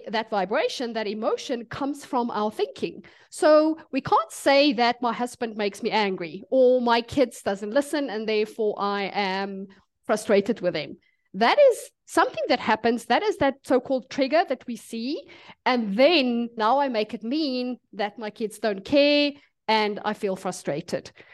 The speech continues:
So I think that is such an import-, important point to know that other people can't cause how we feel because it comes from our thinking. And bringing this back to triggers,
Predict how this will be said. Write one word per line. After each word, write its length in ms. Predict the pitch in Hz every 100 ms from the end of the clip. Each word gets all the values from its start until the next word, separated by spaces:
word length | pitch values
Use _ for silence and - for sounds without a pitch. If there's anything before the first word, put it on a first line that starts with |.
| -
So 160 | - 247
I 100 | 247
think 240 | 381 381
that 220 | 254 233
is 260 | 240 254 -
such 340 | - - 269
an 80 | 311
import-, 340 | 240 - 240 233
important 480 | - 247 233 208 -
point 500 | 453 294 214 214 - _ _
to 120 | -
know 340 | 233 226 311 285
that 200 | 240 -
other 160 | 277 294
people 380 | 294 254 254 -
can't 440 | - 302 392 494 -
cause 440 | - 269 262 233
how 220 | - 220 240
we 180 | 240
feel 540 | 220 - 233 226 269 302
because 720 | 247 - - 320 370 302 - -
it 160 | -
comes 340 | - 247 247 -
from 300 | 220 208 -
our 160 | 202
thinking. 640 | 196 - 214 226 - - - - - - - -
And 560 | 294 330 247 185 170 - - _ _
bringing 260 | 285 349 294
this 160 | 254
back 240 | 240 214 -
to 80 |
triggers, 560 | 226 - 294 180 151 -